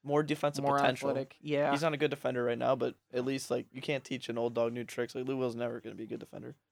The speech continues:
Speaker 1: Cam Thomas, at least there's a chance.
Speaker 2: Lou Williams is just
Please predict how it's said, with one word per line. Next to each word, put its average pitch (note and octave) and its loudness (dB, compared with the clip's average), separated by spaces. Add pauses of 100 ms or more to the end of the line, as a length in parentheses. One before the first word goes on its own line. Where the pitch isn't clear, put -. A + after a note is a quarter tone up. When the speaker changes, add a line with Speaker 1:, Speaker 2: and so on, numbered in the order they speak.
(500)
Speaker 1:
Cam D3+ -8
Thomas, B2+ -8
at B2 -6
least A#2+ -8
there's - -16
a - -14
chance. C3 -8
Speaker 2:
Lou C4 2
Williams D3+ -2
is C3 -8
just - -10